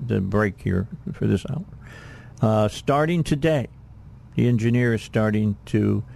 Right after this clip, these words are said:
install the new video equipment here in the studio. So I'm warning you, starting next week,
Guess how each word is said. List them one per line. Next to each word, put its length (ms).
install 720
the 160
new 380
video 540
equipment 480
here 240
in 220
the 60
studio. 600
So 200
I'm 180
warning 500
you, 120
starting 400
next 260
week, 480